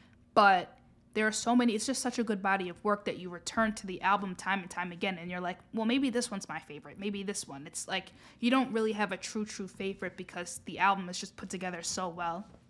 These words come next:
and it's meant to just be enjoyed in full. It's not, you know, when you put together twenty-three, twenty-four, you know, song albums, it's so easy to cherry pick, like, ten to fifteen songs that you like, and maybe the rest are filler.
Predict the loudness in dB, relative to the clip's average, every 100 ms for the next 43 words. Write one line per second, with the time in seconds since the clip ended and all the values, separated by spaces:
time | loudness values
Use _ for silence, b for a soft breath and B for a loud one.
0 | -20 -20 -10 0 0 0 0 0 0 -4
1 | -4 -6 -8 -8 -6 -2 -2 -2 -4 -8
2 | -6 2 2 2 -2 0 0 0 B B
3 | 2 4 2 -2 -4 -6 -2 -2 -2 -6
4 | -6 -4 -4 -4 -6 -6 -6 -8 -10 -8
5 | -8 -6 -6 -10 B B -2 0 0 -2
6 | -2 0 -2 2 4 4 2 -4 -6 -10
7 | -8 -4 -4 -4 -8 -8 -8 -6 -4 -4
8 | -4 -12 -16 -12 -12 -12 -12 -16 -18 _
9 | _ _ -2 2 2 2 -6 -8 -8 -6
10 | 0 0 2 -4 -6 -4 0 0 0 -4
11 | -4 -4 -6 -6 -6 -6 -10 -10 -2 -2